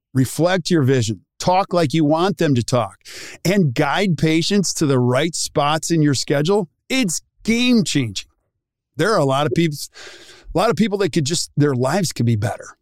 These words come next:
if they just had better phone skills. So I love it.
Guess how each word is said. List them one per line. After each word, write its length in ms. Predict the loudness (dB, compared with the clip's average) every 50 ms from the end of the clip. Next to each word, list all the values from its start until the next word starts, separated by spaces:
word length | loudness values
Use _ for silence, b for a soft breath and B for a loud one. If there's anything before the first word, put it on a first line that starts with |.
| _ _
if 340 | -2 0 0 0 -2 -4 -4 -4
they 180 | -2 -2 -2
just 260 | 0 0 -2 -2 -2
had 180 | -2 -2 -2 -2
better 220 | -2 -2 -2 -4
phone 280 | -6 -6 -8 -8 -6 -6
skills. 500 | -6 -6 -6 -6 -8 -8 -10 -14 -18 -18 _ _
So 460 | -8 -4 -2 -2 -2 -2 -4 -6 -10 _ -4
I 100 | -2 -2
love 300 | -2 0 0 -2 -2 -4
it. 80 | -6